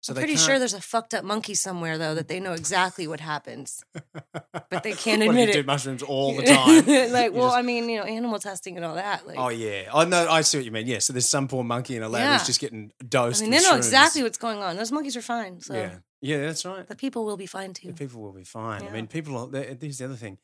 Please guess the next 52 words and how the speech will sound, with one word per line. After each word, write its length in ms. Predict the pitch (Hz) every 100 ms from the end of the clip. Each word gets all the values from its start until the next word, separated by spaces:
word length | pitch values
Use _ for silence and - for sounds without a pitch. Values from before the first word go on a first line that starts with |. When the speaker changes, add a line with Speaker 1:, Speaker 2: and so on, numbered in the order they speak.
| _
Speaker 1:
It's 160 | 147 -
not 120 | 185
like 280 | 175 143 - _ -
making 360 | 139 135 135
them 100 | 117 110
illegal 320 | 123 135 113
has 120 | 101
stopped 440 | - - 117 - -
people 220 | 117 110
doing 320 | 92 139 165
them. 240 | 98 90 135 _
Speaker 2:
Yeah. 320 | 214 254 180 _ _ _ _
Speaker 1:
We 100 | 165
Speaker 2:
It's 140 | 160 180
Speaker 1:
can 100 | 160
get 160 | 147
Speaker 2:
facts. 300 | 143 - 147
Speaker 1:
mush-, 100 | -
we 80 | 196
can 80 | 190
get 100 | 190
mushrooms. 420 | 185 180 175 165 156
We 80 |
can 80 | 214 202
get 40 |
heroin 400 | 170 226 226 143
right 280 | 120 160 180
now 160 | 190 196
if 80 | 151
we 100 | 135
Speaker 2:
Yeah, 80 | 127
Speaker 1:
wanted. 240 | 107 104 -
Speaker 2:
totally. 240 | - 233 240
I 60 |
know 160 | 185 226
a 40 | 269
Speaker 1:
I 60 |
don't 100 | 196
Speaker 2:
guy. 40 | 180
Speaker 1:
wanna 140 | 202 196
do 180 | 233
it. 140 | 190 - 147
Speaker 2:
I 80 | 208
know 140 | 226 302
a 40 |
guy. 300 | 214 180 165 _
Speaker 1:
<laughs> 40 | _
Yeah. 160 | 220 131
Speaker 2:
Same 300 | - 254 247
guy 180 | 254
from 280 | 247 247 240
the 140 | 233